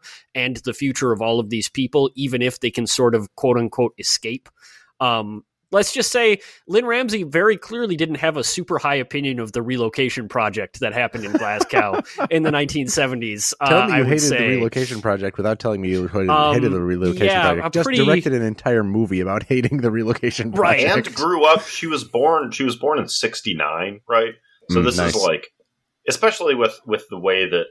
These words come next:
Speaker 3: the female characters, just the shit that ends up happening to pretty much all of them in this film. It's like, ah, man, it, that's, it's so rough to consider any
Speaker 2: Yeah.
Speaker 3: sort of even semi, like,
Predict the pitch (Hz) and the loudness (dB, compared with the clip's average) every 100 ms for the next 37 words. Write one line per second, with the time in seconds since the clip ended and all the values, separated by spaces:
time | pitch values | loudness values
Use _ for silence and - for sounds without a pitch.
0 | - 90 73 _ _ - _ - - 92 | -4 -4 -4 _ _ -20 _ -14 -8 0
1 | 85 76 - 85 78 82 76 73 - _ | 0 0 0 2 2 0 0 -2 -10 _
2 | 85 - 82 - 82 - 76 76 71 73 | -8 -8 -8 -4 -6 -4 -4 -4 -6 -6
3 | 71 71 76 76 - - 87 73 69 - | -4 -6 -8 -12 -16 -10 -10 -8 -8 -4
4 | 71 73 76 82 80 71 - - 76 82 | -4 -4 -4 -4 -2 -6 -6 -2 -2 -2
5 | - 78 76 - - - _ _ - 78 | -2 -2 -2 -8 -20 -20 _ _ 0 0
6 | 69 73 76 73 76 73 80 76 82 78 | 0 -4 -6 -6 -6 -6 -6 -2 -2 -2
7 | - - 80 - - 85 76 78 78 - | -8 -10 -10 -6 -2 -2 0 -2 -2 -8
8 | - 87 76 85 82 80 82 82 82 78 | -12 -10 -4 0 0 2 0 0 2 2
9 | 80 85 82 - - _ _ - 82 82 | 2 0 -4 -12 -20 _ _ -6 -4 -2
10 | - 87 85 85 82 85 82 85 | -2 -2 0 0 2 2 0 0